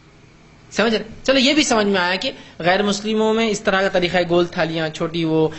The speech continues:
अलग तख्ता लेकर बैठते हैं, एक गोल, एक खास बर्तन में पानी होता है और गिलास होता है, वो भी ठीक था।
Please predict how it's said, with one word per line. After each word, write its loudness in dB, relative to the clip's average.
अलग 0
तख्ता -2
लेकर 0
बैठते 0
हैं, -4
एक -2
गोल, 2
एक -2
खास 0
बर्तन 2
में 0
पानी 0
होता 0
है 2
और -4
गिलास 0
होता -4
है, 0
वो 4
भी 2
ठीक -2
था। -8